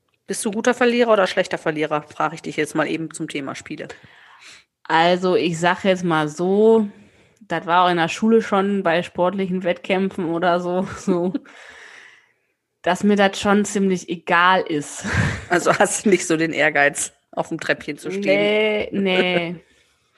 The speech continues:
Speaker 2: Ach, ich hab irgendwann, also zumindest was den Sport angeht, also jetzt bin ich ja sportlicher, glaub ich, als, als ich noch in der Schule war. Aber, also, ja, nee, also d-,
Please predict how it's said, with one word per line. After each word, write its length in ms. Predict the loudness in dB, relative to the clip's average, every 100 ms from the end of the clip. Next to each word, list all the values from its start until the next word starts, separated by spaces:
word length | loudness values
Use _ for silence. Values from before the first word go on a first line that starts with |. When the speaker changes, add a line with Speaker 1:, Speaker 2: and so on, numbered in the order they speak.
| _
Speaker 2:
Ach, 140 | -6 -4
ich 200 | -4 0
hab 120 | -2 0
irgendwann, 380 | 0 2 2 2
also 180 | 2
zumindest 300 | 2 2 2
was 160 | 0 0
den 120 | -4
Sport 360 | -4 -2 -2 0
angeht, 360 | -2 0 0
also 140 | 0 2
jetzt 240 | 0 0
bin 140 | 0 2
ich 100 | 4
ja 300 | 2 2 -2 -12
sportlicher, 560 | -14 0 2 2 0 2
glaub 200 | 4 2
ich, 100 | 2
als, 160 | 0 0
als 180 | -2 -2
ich 120 | -4
noch 100 | -2
in 80 | -2
der 80 |
Schule 320 | -2 0 2 2
war. 320 | 4 2 0 -6 _ -20 -20 -20 -20 -20 -20 _ _ -2
Aber, 480 | 2 4 4 2 -2 -14 _ _ _ _ _ _ _ _ _ _ _ -6
also, 540 | -2 0 2 0 -4 -8
ja, 280 | 0 2 4
nee, 220 | 2 2
also 240 | 2 0 -4
d-, 340 | -8 -14 -16